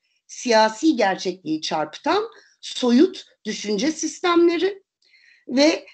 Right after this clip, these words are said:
açıkça kavranamaz olanı açıklama iddiasıyla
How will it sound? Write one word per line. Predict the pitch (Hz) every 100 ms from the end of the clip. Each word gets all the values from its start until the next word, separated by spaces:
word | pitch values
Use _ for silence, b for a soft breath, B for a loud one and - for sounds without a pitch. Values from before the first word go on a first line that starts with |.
| b
açıkça | 254 240 - - 277 269
kavranamaz | - 240 240 262 294 302 240 180 -
olanı | 202 190 165 202 403 -
açıklama | 262 - - 285 277 392
iddiasıyla | 254 202 175 170 160 - 165 220